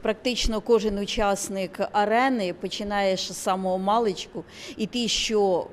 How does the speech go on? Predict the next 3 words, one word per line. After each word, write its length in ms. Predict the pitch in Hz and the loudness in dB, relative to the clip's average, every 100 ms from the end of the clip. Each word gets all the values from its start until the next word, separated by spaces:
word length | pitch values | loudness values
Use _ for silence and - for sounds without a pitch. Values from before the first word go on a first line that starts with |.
| - | 2
продовжують 1120 | 220 190 180 311 339 233 202 202 190 180 - | 2 4 6 8 6 2 0 0 0 -2 0
оці 240 | 208 - 233 | 0 2 -2
тренування, 880 | 226 208 202 196 226 269 277 202 | 0 0 0 0 2 4 4 2